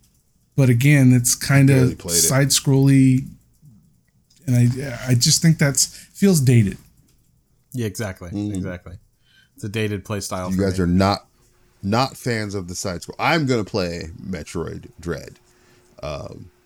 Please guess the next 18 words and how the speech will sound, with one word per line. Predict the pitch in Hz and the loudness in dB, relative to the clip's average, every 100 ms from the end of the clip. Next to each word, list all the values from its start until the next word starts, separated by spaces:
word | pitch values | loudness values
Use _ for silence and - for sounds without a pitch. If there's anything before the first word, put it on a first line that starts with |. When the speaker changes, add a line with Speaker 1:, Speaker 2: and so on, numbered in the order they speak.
| - | -14
Speaker 2:
because | 85 87 78 73 78 - - | -8 -6 -8 -10 -16 -18 -12
I | 82 | -10
like, | 78 76 92 - _ _ _ _ | -10 -12 -14 -20 _ _ _ _
like, | - 73 - | -12 -12 -10
that | - | -8
Metroid | 90 82 95 80 76 98 - | -8 -8 -8 -6 -8 -12 -12
style, | - - 76 78 78 - | -10 -8 -8 -8 -12 -12
more | 87 82 | -10 -10
Metroidvania | 80 87 - 85 78 90 95 92 76 76 | -8 -8 -6 -8 -8 -8 -4 -4 -6 -10
style | - 80 - - | -12 -12 -12 -14
of | - 101 | -18 -16
game, | - - | -16 -10
Speaker 3:
Mm-hmm. | 113 104 98 - | -8 -8 -8 -10
Speaker 2:
really. | 80 60 65 - _ _ _ _ - | -10 -10 -12 -14 _ _ _ _ -6
Um, | 95 90 87 82 - | -2 0 0 -4 -6
and | 104 95 | -6 -4
also, | 80 90 - 92 82 82 82 78 _ | -4 -6 -6 -4 -4 -4 -8 -14 _
um, | 80 78 76 - 107 | -10 -10 -10 -14 -18